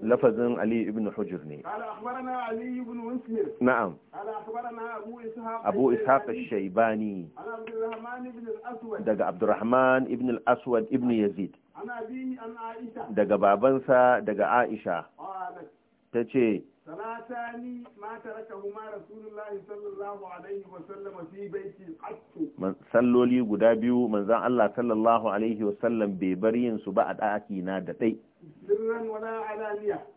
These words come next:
Speaker 1: Ko a asirce ko a bayyane.
Speaker 2: ركعتين قبل الفجر.
Speaker 1: Raka'a biyu kafin sallar asuba.
Speaker 2: وركعتين بعد العصر.
Speaker 1: Da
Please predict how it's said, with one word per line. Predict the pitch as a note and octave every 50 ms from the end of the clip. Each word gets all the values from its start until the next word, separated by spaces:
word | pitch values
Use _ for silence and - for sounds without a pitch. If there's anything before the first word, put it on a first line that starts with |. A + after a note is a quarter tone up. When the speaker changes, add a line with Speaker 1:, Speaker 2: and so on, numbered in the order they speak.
| _ _ _ -
Speaker 1:
Ko | - - B2+ -
a | - A2 - G2 G2
asirce | - - G#2+ G2 F2+ - C#3+ C#3
ko | - D3+ C#3+
a | - F#2+ - -
bayyane. | E2+ F2+ F2 E2+ E2+ E2+ F2+ F#2+ G2 - _ _ _ -
Speaker 2:
ركعتين | - - - - - - - - A3+ A#3 A#3+ A#3 A3 A3
قبل | A3+ A3+ A#3 A3+ G3
الفجر. | E3+ - G#3 G#3 G#3 F3 E3 - - _ _ _ -
Speaker 1:
Raka'a | - A2 A2 B2 A2 F#2 A2+ G#2+ G2+ G2+
biyu | A2 A#2 A#2+ A2+
kafin | - - G2 F#2+ - A#2+ A#2 A2
sallar | - B2 A#2 A#2+ A#2 G#2 F#2+ -
asuba. | - - - G2+ F2+ G2+ F2 - - _ _ _ _ _ - C3+
Speaker 2:
وركعتين | C#3+ D3 D#3 - - D3+ D3+ D#3+ - G3 G3 G#3 G#3 G3+ G3
بعد | F#3 G3+ G#3 G#3 G#3 G3
العصر. | F3 - - G2+ - - - - -
Speaker 1:
Da | -